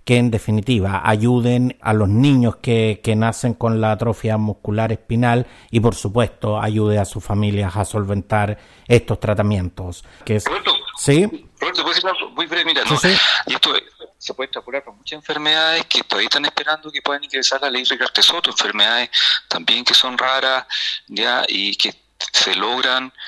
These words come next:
Speaker 2: eh, los medicamentos demandando al Estado, ¿ah? Eso es, pero un montón de enfermedades, no solamente con la atrofia muscular. Entonces,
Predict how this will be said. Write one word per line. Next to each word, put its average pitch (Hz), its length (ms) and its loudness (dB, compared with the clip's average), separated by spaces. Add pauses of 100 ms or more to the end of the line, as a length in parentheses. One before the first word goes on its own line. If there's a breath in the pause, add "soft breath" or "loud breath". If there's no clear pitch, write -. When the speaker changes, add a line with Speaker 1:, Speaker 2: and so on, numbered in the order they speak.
(220 loud breath)
Speaker 2:
eh, 101 280 -4
los - 120 -6
medicamentos 107 680 -2
demandando 117 520 -2
al 110 80 2
Estado, 143 420 -2
¿ah? 120 140 0
Eso 117 180 0
es, - 120 0
pero - 220 -12
un 95 60 -16
montón 117 240 -4
de - 60 -2
enfermedades, 165 420 0
no - 80 -4
solamente 127 400 -2
con 135 80 -4
la 131 60 -2
atrofia 135 240 -4
muscular. 147 340 -4
Entonces, - 420 -2